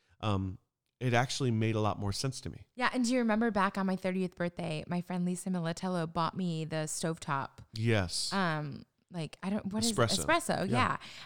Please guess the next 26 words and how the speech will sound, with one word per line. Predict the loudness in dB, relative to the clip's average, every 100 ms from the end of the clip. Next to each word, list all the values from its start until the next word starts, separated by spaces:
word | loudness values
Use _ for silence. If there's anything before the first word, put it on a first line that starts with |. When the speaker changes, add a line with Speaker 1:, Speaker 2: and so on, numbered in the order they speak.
| 0
Speaker 2:
And | 0 2
it, | 0 0
I | 2
was | 2 0
making | -2 0 0 2
it | 0
and | 0
it | 0
just | -2 -6
smelled | -2 -2 -2 -6
so | -4 -4
good. | 0 0 0 0
Speaker 1:
Yeah. | 0 2 6
Speaker 2:
And | 6
you |
were | 6
like, | 4 0
"Hmm." | -4 -2 4 4 4 0 -12 2
Then | 6 6
you | 6
tried, | 4 6
that | 6 6
was, | 4
like, | 2
the | -2 2
first | 2 2 -2 -8